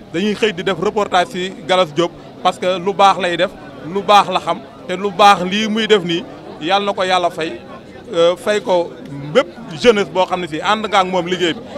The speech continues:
ndaxte du Gallas rek, am na ñeneen ñu nekk si ginnaaw Gallas, ndax boo xoolee bu ñu nee la mouvement du benn nit, xëy na Gallas moo nekk ci bopp bi, mais ay jàmbaar lañ, ay fàkk tëdd lañ, loo xam ne fukki at ak ñeent ñu ngi koy def, fukki at ak ñeent ñu ngi ciy góorgóorlu, te xam naa li ci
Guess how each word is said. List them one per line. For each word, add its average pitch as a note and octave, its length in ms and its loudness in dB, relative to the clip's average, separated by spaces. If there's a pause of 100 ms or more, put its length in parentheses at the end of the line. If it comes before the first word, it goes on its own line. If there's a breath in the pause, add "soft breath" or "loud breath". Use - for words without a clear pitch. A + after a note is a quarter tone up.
(160)
ndaxte F3 340 -2
du G3+ 80 0
Gallas G#3 260 6
rek, E3 160 0 (360)
am G#3+ 160 -2
na A3 100 0
ñeneen G#3+ 340 0
ñu G3+ 100 -2
nekk G3 200 -2
si G#3 100 -10
ginnaaw F3 280 0
Gallas, D#3 220 0 (260)
ndax D#3 100 -6 (100)
boo G#3+ 180 2
xoolee G#3 240 0
bu G3 120 -6
ñu A3 60 -4
nee A3 120 4
la G#3 100 0
mouvement G3+ 380 -2
du F3 80 -8
benn F#3+ 220 -2
nit, E3+ 160 -6 (320)
xëy A3 100 -6
na G#3 100 -2
Gallas G#3 260 2
moo G3+ 120 0
nekk G3 200 -6
ci F3 80 -10
bopp E3+ 220 -4
bi, - 80 -6 (300)
mais F#3+ 160 -6
ay F#3+ 240 -2
jàmbaar G3+ 440 2
lañ, F3 160 -6
ay F#3+ 120 -4
fàkk G#3+ 320 -4
tëdd F#3+ 240 -6
lañ, D#3 100 -4 (300)
loo E3 140 0
xam G#3+ 160 -2
ne F3+ 60 -6
fukki - 220 -16
at A3 160 -8
ak F3 80 -8
ñeent F3+ 260 -6 (300)
ñu G3 100 -6
ngi G3 60 -8
koy G3 160 -2
def, D#3 140 -2 (340)
fukki - 220 -14
at B3 140 -6
ak G#3+ 120 -6
ñeent G3+ 320 -4 (260)
ñu G#3 100 -6
ngi A3+ 100 -2
ciy G#3+ 160 -4
góorgóorlu, E3+ 540 0 (280)
te G3 80 -6
xam A#3+ 300 -2
naa G#3 240 0
li F#3 160 -6
ci G#3+ 120 -6